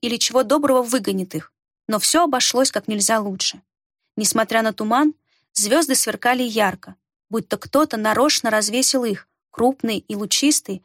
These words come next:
прямо у них над головами. Оборотни еще вечеряли в трапезной,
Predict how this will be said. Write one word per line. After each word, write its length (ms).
прямо 300
у 60
них 240
над 140
головами. 600
Оборотни 440
еще 220
вечеряли 480
в 100
трапезной, 580